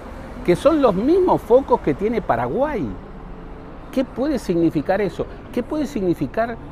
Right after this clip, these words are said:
esto que recibe a Blinken y se va corriendo a abrazarse con Trump?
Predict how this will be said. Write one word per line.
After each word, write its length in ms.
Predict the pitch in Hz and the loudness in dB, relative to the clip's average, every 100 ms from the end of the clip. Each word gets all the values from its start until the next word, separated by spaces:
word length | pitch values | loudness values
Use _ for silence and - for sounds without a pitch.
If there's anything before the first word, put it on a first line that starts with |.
| - - - - | -14 -14 -14 -8
esto 340 | 175 214 160 - | -4 -4 -2 -2
que 320 | 165 160 151 - - 143 | 0 0 0 -6 -12 -4
recibe 460 | 151 160 226 247 | -2 0 0 2
a 60 | 208 | 4
Blinken 720 | 160 220 220 - 180 226 311 - - - - - - - | 4 4 2 2 2 2 -4 -6 -12 -14 -14 -12 -10 -4
y 80 | 175 | 0
se 140 | 185 | 2
va 100 | 233 | 2
corriendo 600 | 226 175 190 254 254 240 | 2 2 2 0 2 2
a 80 | - | 4
abrazarse 540 | 135 139 - 226 220 175 | 4 4 2 -2 -2 0
con 300 | 147 127 - | 0 0 -2
Trump? 340 | 240 247 170 | -2 -2 -4